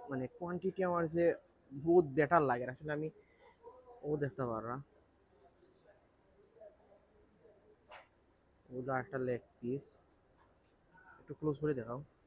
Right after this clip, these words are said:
আর এটা হলো আপনার রেশমি কাবাব। আমি একটু রাইস নিব। আসলে চিকেন ওর পরিমাণ, কাবাব ওর পরিমাণ এত বেশি মানে প্লেটারটার মধ্যে, মানে আমি রাইসটা কোনানো নিয়ে রাখতাম, বুঝলাম না।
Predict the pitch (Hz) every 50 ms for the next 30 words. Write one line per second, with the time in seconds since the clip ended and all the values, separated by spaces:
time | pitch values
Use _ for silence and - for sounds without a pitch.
0 | _ _ _ _ _ - 120 123 - 143 143 135 135 131 - 139 135 - - _
1 | _ _ _ 127 127 131 123 - - - 156 151 - - 117 110 117 120 135 165
2 | - _ _ _ _ _ _ _ - _ _ _ _ _ _ - _ _ _ _
3 | _ _ _ - - _ _ _ _ _ _ - 127 139 139 - 147 139 143 131
4 | 135 131 - - - - 143 113 98 92 90 - _ _ _ _ _ _ - 123
5 | 123 127 139 139 147 143 - _ _ _ _ _ _ _ _ _ _ _ _ _
6 | - 185 165 - 208 202 196 190 175 - - 165 156 147 139 139 139 143 147 147
7 | 143 - - _ _ - 151 147 156 156 156 165 156 156 156 151 147 143 143 143
8 | 143 143 - - 151 139 143 139 131 - - 156 143 139 139 135 - - - -
9 | 127 120 117 - - 139 127 - 135 123 - - 117 113 113 110 107 110 131 -
10 | - - _ _ _ _ _ _ _ _ _ _ _ _ _ _ 127 127 131 131
11 | 131 135 139 139 131 143 143 147 151 - - - _ - 185 175 165 - 180 175
12 | 170 170 170 165 165 151 147 147 135 131 123 127 - - 139 131 120 120 120 120
13 | 123 120 110 107 104 107